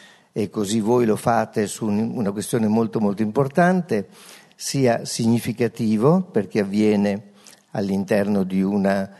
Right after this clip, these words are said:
delle istituzioni più importanti dal punto di vista culturale e all'interno della Mostra Internazionale d'Arte Cinematografica. Ho seguito gli ultimi quattro anni,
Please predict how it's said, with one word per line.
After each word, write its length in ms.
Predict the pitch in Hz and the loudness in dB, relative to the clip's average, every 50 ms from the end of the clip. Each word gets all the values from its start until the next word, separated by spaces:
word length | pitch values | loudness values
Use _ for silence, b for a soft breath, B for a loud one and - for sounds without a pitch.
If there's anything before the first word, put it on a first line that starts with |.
| B B B B B B | B B B B B B
delle 280 | _ - 104 98 98 95 | _ -4 -2 0 0 -2
istituzioni 680 | 95 - 120 101 92 107 107 - - 113 104 101 98 | -2 -4 -6 -4 -2 -4 -4 -2 0 0 0 2 0
più 100 | 92 104 | 0 -2
importanti 600 | 101 92 - 120 110 - - 123 117 117 107 110 | -4 -2 -2 -4 -4 0 0 0 0 0 -2 -2
dal 100 | 101 90 | -4 -4
punto 240 | 101 104 95 - 110 | -2 -4 -6 -4 -4
di 60 | 104 | -4
vista 240 | 107 95 - - 104 | -4 -4 -4 -6 -6
culturale 800 | - 123 123 127 151 151 151 156 165 170 185 180 156 - - - | -6 -6 -6 -2 0 2 2 2 2 2 2 0 -2 -2 -4 -4
e 480 | - 107 110 127 - - 165 147 131 117 107 | -2 -2 -2 -2 -4 -8 -10 -10 -8 -4 -2
all'interno 640 | 101 95 101 98 107 110 104 110 104 98 104 110 | -2 -2 0 0 -2 -2 0 0 0 0 0 0
della 180 | 101 95 92 92 | 0 2 0 2
Mostra 280 | 98 95 92 95 - | 2 0 -2 -2 -4
Internazionale 680 | 107 92 85 95 95 95 92 - - 104 104 101 107 104 | -6 -4 -4 -2 -2 -2 -2 -2 -2 -2 -2 -2 -2 0
d'Arte 320 | 92 95 92 87 - 117 101 | 0 0 0 0 -2 -4 -6
Cinematografica. 1000 | - - 98 90 95 95 90 - 90 92 90 87 85 - - 98 - 107 110 - B B B B B B B B B B B B B B B B B _ _ _ _ _ _ _ _ _ _ _ _ - | -4 -4 -4 -2 -2 -2 -2 -2 -2 -2 -2 -2 -4 -6 -8 -12 -14 -14 -18 -18 B B B B B B B B B B B B B B B B B _ _ _ _ _ _ _ _ _ _ _ _ -2
Ho 120 | - 131 | 0 0
seguito 580 | 110 - - 127 120 139 156 165 156 - 147 123 | 2 2 0 0 4 4 4 4 4 4 2 2
gli 80 | 113 113 | 4 2
ultimi 320 | 113 101 113 113 110 104 | 2 2 4 2 2 2
quattro 400 | - 113 107 - - 123 135 151 | 2 0 0 0 0 4 4 6
anni, 420 | 170 202 214 214 208 190 - 101 | 6 6 4 4 2 2 0 -4